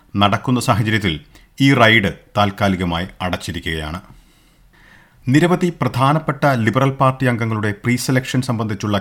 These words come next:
കേസ് ന്യൂ സൗത്ത് വെയിൽസ് അപ്പീൽസ് കോടതി തള്ളി. സൂസൻ ലേ, ട്രെന്റ് സിമർമൻ, അലക്സ് ഹോക്ക് എന്നീ സ്ഥാനാർത്ഥികളുടെ പ്രീസെലക്ഷനെതിരെ നൽകിയ ഹർജിയാണ് കോടതി തള്ളിയത്.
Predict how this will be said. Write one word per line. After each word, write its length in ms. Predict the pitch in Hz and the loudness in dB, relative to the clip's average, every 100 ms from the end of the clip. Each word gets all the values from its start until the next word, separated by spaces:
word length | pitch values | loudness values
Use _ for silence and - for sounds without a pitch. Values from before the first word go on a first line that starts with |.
| - | -2
കേസ് 260 | 98 95 - 80 - - | -2 -2 -4 -8 -8 -4
ന്യൂ 120 | 117 | -4
സൗത്ത് 360 | - 113 101 | -2 -6 -2
വെയിൽസ് 340 | 98 95 90 - - | 0 0 -2 -8 -8
അപ്പീൽസ് 520 | - - 127 120 - | -6 0 0 0 -4
കോടതി 460 | - 90 82 80 - - | -4 -4 -4 -10 -10 -4
തള്ളി. 260 | 87 87 92 _ _ - _ _ _ _ - | -2 -2 -4 _ _ -20 _ _ _ _ -8
സൂസൻ 560 | - 151 139 180 151 | 0 2 4 2 2
ലേ, 280 | 135 135 135 - _ - | 4 2 0 -8 _ -4
ട്രെന്റ് 240 | 143 170 165 | 2 2 0
സിമർമൻ, 540 | 151 127 110 113 107 - - | 2 2 2 -2 -6 -8 -4
അലക്സ് 380 | 117 143 143 - | -2 -2 -4 -6
ഹോക്ക് 360 | 120 107 - - - | -4 -4 -8 -14 -8
എന്നീ 220 | 110 123 | -2 0
സ്ഥാനാർത്ഥികളുടെ 840 | 131 131 123 117 113 113 107 101 107 - _ _ - | 0 -2 -2 -2 -4 -6 -6 -4 -8 -12 _ _ -2
പ്രീസെലക്ഷനെതിരെ 800 | 143 147 147 135 - 123 113 110 | 0 0 -2 -2 -2 0 0 0
നൽകിയ 460 | 107 98 101 98 - - | 0 -2 -2 -2 -6 -6
ഹർജിയാണ് 580 | 110 98 104 95 85 - _ | -6 -2 0 0 -2 -8 _
കോടതി 400 | - 101 87 104 117 | -4 0 0 -4 -6
തള്ളിയത്. 580 | 90 85 82 - - | -4 -4 -4 -8 -12